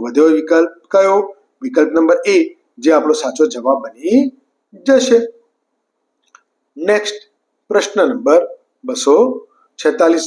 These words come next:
લખેલું દેખાય છે તમને, પ્રશ્ન નંબર અડતાલીસમો. પરંતુ નીચેની તરફ દર્પણ રાખવાનું છે, તો નીચેની તરફ રાખતો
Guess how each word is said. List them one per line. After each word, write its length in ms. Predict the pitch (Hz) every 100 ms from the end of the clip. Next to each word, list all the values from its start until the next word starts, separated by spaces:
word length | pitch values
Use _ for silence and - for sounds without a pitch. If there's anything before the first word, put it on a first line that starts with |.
| -
લખેલું 380 | 151 - 160 160 156
દેખાય 300 | 156 160 165
છે 60 | 165 175
તમને, 260 | 170 165 165 _ _
પ્રશ્ન 200 | 143 - 170
નંબર 160 | 160 165
અડતાલીસમો. 540 | 156 170 165 160 160 170 - _ _ -
પરંતુ 420 | 135 143 139 214 247 247 - 240 -
નીચેની 500 | 139 143 202 208 208
તરફ 220 | 202 190 160
દર્પણ 340 | 170 143 165 156
રાખવાનું 640 | 135 - 127 127 139 180 254 254 _ _ _ _ -
છે, 120 | - 233
તો 60 | 254 110
નીચેની 420 | - - 277 269 247
તરફ 240 | 170 156 123
રાખતો 380 | 117 _ 135